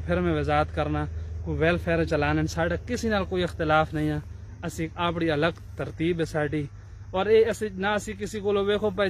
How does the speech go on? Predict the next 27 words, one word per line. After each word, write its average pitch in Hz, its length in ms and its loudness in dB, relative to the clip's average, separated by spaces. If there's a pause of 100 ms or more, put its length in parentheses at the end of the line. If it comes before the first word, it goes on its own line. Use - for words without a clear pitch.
چندے 208 260 2
نہیں 208 140 2
اپیل 190 300 0
کر 185 160 2
رہے 185 80 2
ہیں، 185 60 2
نہ 170 100 4
اور 170 220 4
کچھ۔ 147 160 0 (340)
ساڈا 214 320 4
مشن 196 400 0 (640)
انہاں 226 180 4
لوکاں 196 280 4
کولوں 185 260 0
اے 190 140 0
کم 190 280 0
کرانے 165 380 4 (600)
جڑے 170 380 4
ساڈے، 180 340 2
ہن 185 60 4
ویکھو 214 320 4
ساڈے 208 300 4
ایک 196 80 4
نوجوان 185 580 4 (960)
پڑھنا 202 340 4
لکھنا 190 320 0
ہے، 180 100 2